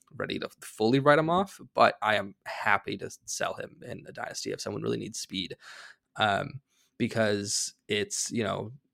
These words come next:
he's twenty-eight. He doesn't make a lot of hard contact. He doesn't take a lot of walks. Um, and those usu-, like, usually as you get older, it's like, if you have a really good play, plate approach and, like, take a lot of walks and, um, you know,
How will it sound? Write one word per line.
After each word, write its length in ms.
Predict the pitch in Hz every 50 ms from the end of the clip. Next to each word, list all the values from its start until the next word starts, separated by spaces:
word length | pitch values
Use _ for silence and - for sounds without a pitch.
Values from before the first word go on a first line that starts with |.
| _ _ _
he's 480 | - - - 113 110 110 107 - - -
twenty-eight. 540 | - - 120 120 120 117 113 110 113 113
He 80 | - 117
doesn't 160 | 117 123 123
make 120 | 117 117 117
a 40 |
lot 120 | 120 117 113
of 60 | 110
hard 320 | - - 110 110 113 113
contact. 520 | 110 - 107 104 113 - - 107 107 104 -
He 40 | -
doesn't 220 | - 104 110 120
take 140 | 123 117 110
a 40 | 113
lot 160 | 113 107 107
of 120 | 110 110 -
walks. 580 | 104 101 101 98 95 98 - - - - - _ _ - - _ _ _ -
Um, 400 | - 101 98 92 - - - - _ _ -
and 240 | 117 113 107 110 120 _ - - - -
those 260 | 135 127 131 123 123
usu-, 160 | 123 123 -
like, 140 | 123 117 -
usually 560 | 135 139 139 131 131 127 127 127 123 113 110
as 180 | - 110 113 113
you 80 | 113 113
get 120 | 120 113
older, 280 | 110 107 107 - 101 101
it's 140 | 95 - -
like, 280 | 104 101 98 - - - -
if 180 | 123 - -
you 180 | 117 113 107 107
have 160 | 107 - 107
a 80 | 113 110
really 160 | 110 117 117
good 160 | 120 113 -
play, 140 | - 120 - - -
plate 200 | - 123 120 120
approach 460 | 120 - 143 139 143 139 - - - _ _ _ _ _ _ _ _ _ _ _ _ _ - -
and, 100 | 135 127
like, 140 | 120 123 -
take 180 | - 131 127
a 40 | 127
lot 160 | 120 120 117
of 60 | 117
walks 380 | 120 123 113 117 123 - - -
and, 160 | 123 113 - - - - - - - - _ _ _ -
um, 460 | 123 117 113 113 110 - - - 139 - _ _ _ _ _ _ _ -
you 120 | 120 117
know, 200 | 107 110 110 -